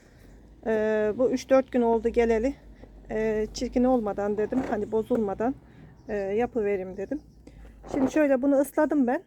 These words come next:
Ee, bozulmasın diye, nasıl diyeyim, buruşmasın diye ısladım. Şimdi yıkayacağım. Hem toprağı böyle yumuşasın diye. Topraklıydı şu şekilde.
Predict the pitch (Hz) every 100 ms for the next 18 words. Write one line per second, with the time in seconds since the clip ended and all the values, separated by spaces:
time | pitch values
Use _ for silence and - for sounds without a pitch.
0 | _ _ - 240 240 233 240 - - _
1 | _ _ - 262 247 233 208 - 202 208
2 | 226 240 208 208 226 _ - _ 285 285
3 | - 220 226 214 208 226 311 - - _
4 | _ - 302 - 277 339 _ _ _ -
5 | 339 302 294 330 294 240 233 254 285 277
6 | 285 269 277 262 254 262 247 254 247 -
7 | 247 269 247 202 208 311 - _ _ -
8 | _ _ _ _ _ - 254 233 240 240
9 | 247 208 202 285 - - 214 208 202 208
10 | 285